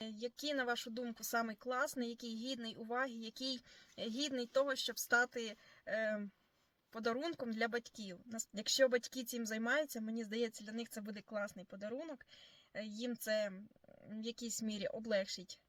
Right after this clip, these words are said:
їхню працю для того, тому що не прийдеться, е, вирощувати розсаду.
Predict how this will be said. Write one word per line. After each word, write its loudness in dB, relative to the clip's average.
їхню -10
працю -2
для -8
того, -6
тому -6
що -4
не -6
прийдеться, -6
е, -4
вирощувати -2
розсаду. -2